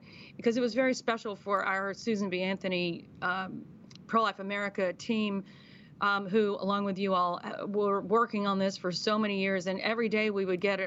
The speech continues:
um, gather either virtually or in person to listen to what Supreme Court decisions were coming down. So every day we gather, "No, it's not it."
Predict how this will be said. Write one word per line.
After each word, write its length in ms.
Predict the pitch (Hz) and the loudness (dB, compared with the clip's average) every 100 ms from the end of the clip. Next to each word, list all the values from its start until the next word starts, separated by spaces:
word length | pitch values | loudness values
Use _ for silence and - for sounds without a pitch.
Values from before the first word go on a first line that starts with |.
| - | -4
um, 360 | 180 180 - | -4 -4 -2
gather 460 | 180 196 196 185 185 - - - - - - - | 0 0 0 -2 -2 -12 -20 -20 -20 -20 -10 0
either 320 | 233 214 196 | 2 4 2
virtually 580 | 175 202 190 196 185 185 | 4 2 2 2 2 2
or 300 | - 190 185 | 2 2 2
in 160 | - | -2
person 480 | 175 208 208 196 190 | 0 0 0 -2 -4
to 200 | 165 196 180 | 0 -2 2
listen 300 | 208 202 185 | 0 0 0
to 80 | 180 | 2
what 180 | 190 | 2
Supreme 340 | - 170 180 180 | -2 -6 -2 -2
Court 240 | - 202 | 0 0
decisions 440 | 185 - 180 180 170 | 0 -2 -2 0 0
were 100 | 220 | -2
coming 300 | 175 165 165 | -2 -2 -2
down. 180 | 160 | -4
So 80 | 160 | -2
every 260 | 165 190 220 | -2 2 2
day 280 | 208 214 208 | 2 2 0
we 100 | 196 | -2
gather, 300 | 185 185 190 | -2 -2 -2
"No, 320 | 202 208 208 | 0 0 0
it's 120 | 185 | -2
not 160 | 190 190 | -2 -2
it." 160 | 180 | -6